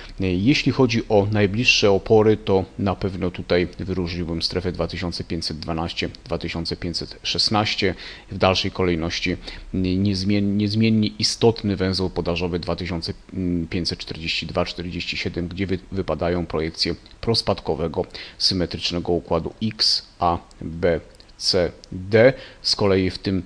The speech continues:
wymienionym przed chwilą przedziale wsparcia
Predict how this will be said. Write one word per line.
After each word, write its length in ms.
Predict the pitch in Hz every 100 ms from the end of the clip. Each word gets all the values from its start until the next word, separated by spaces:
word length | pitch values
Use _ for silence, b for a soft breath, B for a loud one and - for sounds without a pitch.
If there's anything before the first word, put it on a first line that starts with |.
| -
wymienionym 560 | - 98 92 95 95 87 - -
przed 220 | - 98
chwilą 340 | - 95 87 85 B B -
przedziale 420 | - 95 92 82
wsparcia 680 | - 117 101 98 95 101